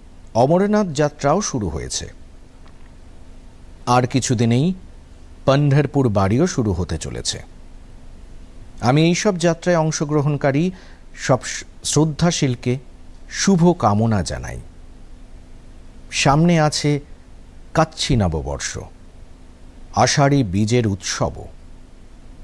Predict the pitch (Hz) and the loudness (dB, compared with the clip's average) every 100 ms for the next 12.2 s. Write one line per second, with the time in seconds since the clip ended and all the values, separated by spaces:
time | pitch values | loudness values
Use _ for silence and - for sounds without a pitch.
0 | - - 127 131 160 - - 131 175 180 | -14 0 2 4 2 0 2 4 4 0
1 | - 143 - 143 131 120 120 113 110 117 | -2 -2 0 0 0 0 0 2 2 -2
2 | - - - - - - - - 139 180 | -6 -20 -20 -20 -20 -20 -18 0 2 4
3 | 185 202 - 165 196 214 208 151 233 254 | 2 2 2 4 4 4 2 4 2 2
4 | 220 120 - 82 85 - - - - - | 0 0 -4 -6 -6 -8 -10 -14 -20 -20
5 | - - - 113 123 117 120 - 151 202 | -20 -20 -4 0 2 2 -2 -2 -2 -2
6 | - - - - - - - - - - | -8 -18 -20 -20 -20 -20 -20 -20 -20 -20
7 | - - 139 139 170 190 147 139 135 120 | -6 2 2 4 0 0 0 0 -2 -4
8 | - 113 110 113 101 87 117 - 127 117 | -2 0 2 0 0 0 -2 -2 0 2
9 | 107 110 110 117 110 - 113 139 156 175 | 2 2 0 0 -2 -2 0 2 2 0
10 | 139 127 113 101 98 - - - - - | 0 0 2 2 0 -4 -16 -20 -20 -20
11 | - - 135 180 - 180 135 127 131 - | -10 0 0 2 0 0 -2 -2 -2 -2
12 | 123 113 | -2 -2